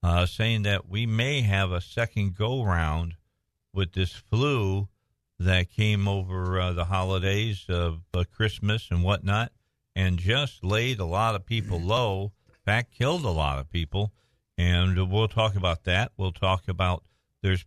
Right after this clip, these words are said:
been a, an outbreak of measles, uh, that was zeroed down, uh, to the Memphis airport and just a couple of planes, and I never heard anything else. That's where it stopped.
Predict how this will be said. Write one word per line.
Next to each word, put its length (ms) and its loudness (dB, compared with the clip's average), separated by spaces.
been 220 2
a, 320 0
an 180 0
outbreak 600 0
of 200 -4
measles, 600 0
uh, 220 -6
that 240 -2
was 400 -2
zeroed 500 2
down, 540 0
uh, 220 2
to 160 -2
the 240 -2
Memphis 500 0
airport 720 0
and 240 -2
just 280 -4
a 60 -8
couple 440 -4
of 160 -4
planes, 600 -4
and 220 2
I 220 2
never 300 -2
heard 220 -2
anything 400 -2
else. 320 -8
That's 240 -4
where 140 0
it 80 -2
stopped. 560 -2